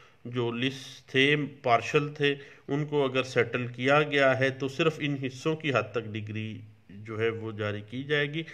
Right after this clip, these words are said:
अगर बाज़ औक़ात compromise beyond the scope of the suit fa-, अ, पार्टीज करके आ जाती हैं, उसमें बड़ी लंबी चौड़ी डिटेल आ जाती है जो कि, अ,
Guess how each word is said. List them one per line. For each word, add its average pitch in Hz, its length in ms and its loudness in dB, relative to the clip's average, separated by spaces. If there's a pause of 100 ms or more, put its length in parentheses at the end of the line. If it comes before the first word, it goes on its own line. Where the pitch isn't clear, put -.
(260)
अगर 175 240 4
बाज़ 170 280 10
औक़ात 175 400 4
compromise 151 800 4
beyond 160 520 8
the 202 80 4
scope 226 520 10
of 214 100 4
the 175 200 8
suit 170 460 -2 (140)
fa-, 156 180 8
अ, 143 120 4 (420)
पार्टीज 147 440 6
करके 127 380 4
आ 117 140 8
जाती 117 360 0
हैं, 147 40 2
उसमें 135 340 -4
बड़ी 156 200 4
लंबी 139 320 0
चौड़ी 135 300 -2
डिटेल 135 420 4
आ 117 100 10
जाती 113 400 0
है 131 80 6
जो 120 240 -4
कि, 131 260 -4
अ, 135 80 -8